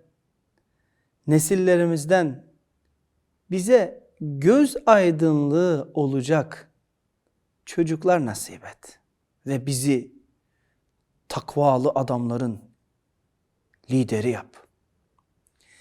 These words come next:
Değerli kardeşlerim, Kur'an bekar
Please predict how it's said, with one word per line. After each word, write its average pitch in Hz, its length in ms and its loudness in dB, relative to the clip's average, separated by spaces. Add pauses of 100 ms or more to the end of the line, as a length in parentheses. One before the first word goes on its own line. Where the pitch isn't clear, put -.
(600)
Değerli 349 260 10
kardeşlerim, 143 680 0 (880)
Kur'an 269 680 2 (260)
bekar 160 600 2